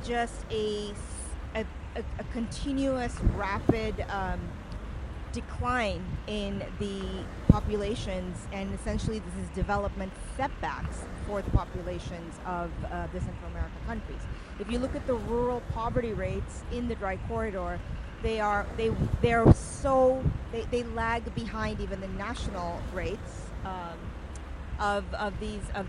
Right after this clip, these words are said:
of these countries, of Honduras, of El Salvador, Nicaragua, and Guatemala. So these populations have had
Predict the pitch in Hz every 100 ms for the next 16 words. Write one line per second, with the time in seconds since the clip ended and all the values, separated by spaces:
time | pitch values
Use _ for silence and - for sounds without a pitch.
0 | - 190 190 185 247 254 190 165 175 190
1 | 185 190 190 190 - 175 175 165 - 220
2 | 202 196 196 175 180 180 180 180 175 170
3 | 170 185 208 170 - - - - - 269
4 | - - 285 294 294 285 294 285 269 247
5 | 226 247 254